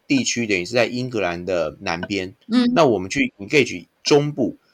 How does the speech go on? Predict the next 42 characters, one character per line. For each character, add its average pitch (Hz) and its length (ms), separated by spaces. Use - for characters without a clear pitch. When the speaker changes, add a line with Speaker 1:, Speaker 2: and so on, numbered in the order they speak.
Speaker 1:
中 220 260
部 208 160
就 185 200
是 - 400
以 107 180
前 104 280
他 143 200
们 110 260
工 165 240
业 147 160
革 101 240
命 113 200
的 82 140
发 101 220
生， 101 320
发 113 260
源 85 220
地。 76 200
Speaker 2:
哦。 262 340
Speaker 1:
哦。 165 360
所 427 120
以 440 40
各 440 120
位 - 120
你 117 60
知 160 120
道 139 100
吗？ 113 120
你 104 100
去 - 180
到 190 120
那 175 100
边 165 160
之 156 100
后， 143 60
那 170 100
又 175 80
是 170 100
另 180 220
外 151 140
一 110 60
个， 117 400